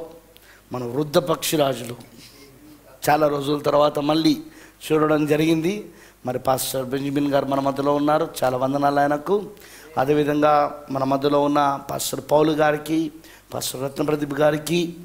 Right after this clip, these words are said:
అలానే పాస్టర్ నహూమ్ గారికి, అలానే పాస్టర్ రాజేష్ గారికి, వాళ్ళ బావగారు రాజేష్ గారికి,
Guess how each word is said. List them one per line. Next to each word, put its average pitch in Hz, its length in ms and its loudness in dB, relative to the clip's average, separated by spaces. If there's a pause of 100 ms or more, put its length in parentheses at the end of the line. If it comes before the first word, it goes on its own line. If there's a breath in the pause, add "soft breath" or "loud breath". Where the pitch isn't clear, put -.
(320 loud breath)
అలానే 135 280 2 (100)
పాస్టర్ 135 360 -2
నహూమ్ 156 320 2
గారికి, 156 360 0 (580 loud breath)
అలానే 151 320 2 (120)
పాస్టర్ 131 360 -2
రాజేష్ 156 460 2
గారికి, 143 280 0
వాళ్ళ 131 180 2
బావగారు 139 560 4
రాజేష్ 143 400 -2
గారికి, 151 360 0